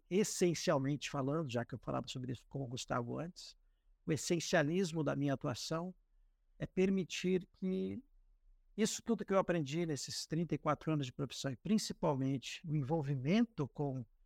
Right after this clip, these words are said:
eh, o amor ao próximo, o respeito ao ser humano, eh, a mediação, a pacificação através de uma comunicação assertiva,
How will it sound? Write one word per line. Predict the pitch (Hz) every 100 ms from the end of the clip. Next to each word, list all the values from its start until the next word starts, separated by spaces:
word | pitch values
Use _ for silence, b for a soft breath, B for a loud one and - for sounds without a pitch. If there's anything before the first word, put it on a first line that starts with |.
| _ _ _ _ -
eh, | 123 139 - _ _ _
o | 147
amor | 139 185
ao | 190
próximo, | 143 165 156 165 - 127 120 - _ _ _ -
o |
respeito | 110 139 - 202 -
ao | 156
ser | - 156
humano, | 123 131 156 151 127 _ _ _ _ _ _ - -
eh, | 127 135 135 -
a | 156
mediação, | 160 185 160 156 - 165 175
a | 156
pacificação | - 202 - - 175 - - - 165
através | 156 156 147 156
de | 135
uma | 143
comunicação | - 147 143 127 - 151
assertiva, | 120 139 120 - 202 151 131